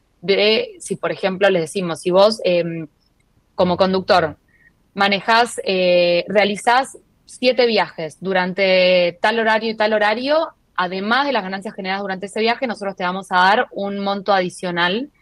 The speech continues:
como incentivo eh, por haber logrado ese, esas condiciones que nosotros te pusimos durante ese horario. Entonces, son varios los factores que hacen que las ganancias que un conductor genere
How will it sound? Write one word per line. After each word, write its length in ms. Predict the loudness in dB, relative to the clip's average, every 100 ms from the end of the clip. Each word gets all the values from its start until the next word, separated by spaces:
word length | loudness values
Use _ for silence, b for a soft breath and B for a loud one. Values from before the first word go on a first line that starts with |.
| _ _
como 420 | 0 2 4 2 0
incentivo 920 | -6 -4 -6 -4 -4 0 2 0 -6 _ _ _ -6
eh, 420 | -2 -2 -4 -2
por 140 | 0 2
haber 220 | 2 2
logrado 800 | 2 2 2 2 2 2 2 0
ese, 540 | -2 -8 -4 -4 -4
esas 200 | -6 -10
condiciones 480 | -8 -8 -6 -8 -8
que 80 | -12
nosotros 240 | -12 -12
te 100 | -12
pusimos 320 | -14 -12 -10 -8
durante 340 | -8 -6 -6
ese 140 | -6
horario. 260 | -4 -4 -6
Entonces, 400 | -6 0 0 -2 B B B _
son 260 | 2 4 6
varios 220 | 6 6
los 120 | 4
factores 500 | 0 0 2 2 2
que 100 | -2
hacen 300 | -2 -2 -4
que 100 | -2
las 140 | -2 -2
ganancias 520 | 0 -2 -2 -4 -2
que 80 | -6
un 100 | -4
conductor 440 | -4 -6 -2 -4
genere 540 | -4 -4 -2 0 -4